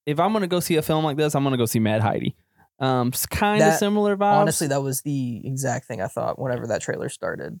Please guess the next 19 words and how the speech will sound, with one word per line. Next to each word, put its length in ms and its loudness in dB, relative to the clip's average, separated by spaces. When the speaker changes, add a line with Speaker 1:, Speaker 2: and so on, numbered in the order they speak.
Speaker 1:
Yeah, 220 2
just 240 -6
Mad 180 2
Heidi 160 0
looks 200 -6
way 160 2
more 280 2
Speaker 2:
Oh, 160 4
yeah. 220 -2
Speaker 1:
way 180 2
better, 480 0
more 180 0
original. 640 0
This 160 -2
one 100 0
feels 120 0
a 40 0
little 200 2
cliched 520 0